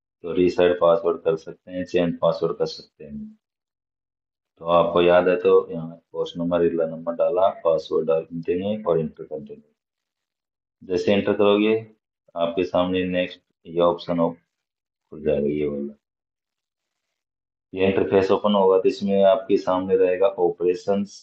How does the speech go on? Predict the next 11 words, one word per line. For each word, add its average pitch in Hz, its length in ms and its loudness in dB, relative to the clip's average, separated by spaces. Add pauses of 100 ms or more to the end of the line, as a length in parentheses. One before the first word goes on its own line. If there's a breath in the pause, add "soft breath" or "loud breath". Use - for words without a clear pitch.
(680)
ऑपरेशंस 87 640 -2 (100)
क्या 87 160 -4
क्या 87 180 2
अचीव 87 280 -4
किए 90 380 2
हैं, 90 240 -2
डीएसएस, 85 640 0
इसमें 90 500 -10
आएगा 85 220 0
डीएसएस 82 760 0
रिपोर्ट्स, 87 600 -2